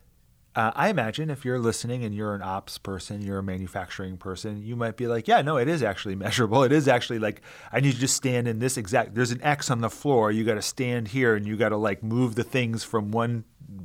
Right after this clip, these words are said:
conveyor belt to the other conveyor belt at exactly the same rate. Otherwise," you know, whatever the,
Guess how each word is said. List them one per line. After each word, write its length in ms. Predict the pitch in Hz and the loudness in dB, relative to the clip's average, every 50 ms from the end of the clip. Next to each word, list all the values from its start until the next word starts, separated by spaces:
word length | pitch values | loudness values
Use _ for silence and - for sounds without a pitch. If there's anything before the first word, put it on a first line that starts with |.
| - - | -10 -6
conveyor 360 | - 131 117 120 120 117 117 | -2 2 4 6 6 6 8
belt 240 | 110 117 113 110 104 | 6 6 4 4 2
to 60 | - | 2
the 100 | 113 113 | 4 6
other 140 | 113 113 110 | 6 6 4
conveyor 400 | - - 113 104 107 107 107 104 | 2 0 -2 0 2 2 2 4
belt 240 | 110 107 113 110 120 | 4 4 4 2 2
at 80 | 113 | -2
exactly 420 | 107 104 90 110 117 113 - - 120 | -4 -2 2 2 2 2 2 0 -4
the 80 | 104 | -4
same 400 | 95 - - 123 113 117 113 110 - - - - - - - | -4 -2 -2 -2 -2 -2 -4 -6 -8 -12 -18 -20 -18 -14 -8
rate. 380 | 101 104 123 127 123 131 135 - | -2 2 4 4 6 4 2 2
Otherwise," 400 | 123 123 120 117 113 117 110 - | 2 2 4 4 4 4 4 4
you 80 | 151 156 | 4 4
know, 40 | 143 | 6
whatever 300 | 147 165 190 196 175 139 | 6 6 6 6 6 4
the, 240 | 110 110 104 98 | 2 0 -2 -4